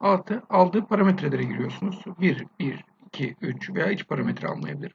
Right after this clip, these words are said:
Fark etmez. Ardından arkadaşlar dediğim gibi değer döndürebiliyor veya değer döndürmüyor. Değer döndürmediği durumda da size tavsiyem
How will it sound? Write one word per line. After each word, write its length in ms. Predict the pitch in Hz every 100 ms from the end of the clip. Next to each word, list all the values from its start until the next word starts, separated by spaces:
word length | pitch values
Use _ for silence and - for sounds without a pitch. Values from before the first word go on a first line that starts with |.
| -
Fark 200 | 185 -
etmez. 400 | - - 185 190 _ _ _ _ _ _ _ _ _ _ _ _ _ _ _
Ardından 280 | 208 185 220
arkadaşlar 460 | 190 185 156 220 220 _ _ _ 190
dediğim 220 | 196 180
gibi 340 | 139 139 135
değer 260 | 156 175 180
döndürebiliyor 560 | 196 202 226 214 -
veya 240 | 185 185 180
değer 320 | 175 175 165
döndürmüyor. 540 | 170 165 151 139 185 190 _ _ _ _ _
Değer 240 | 220 233 202
döndürmediği 540 | 208 208 202 160 147
durumda 280 | 139 151 147
da 80 | 147
size 240 | - 185
tavsiyem 500 | 156 127 - 202 220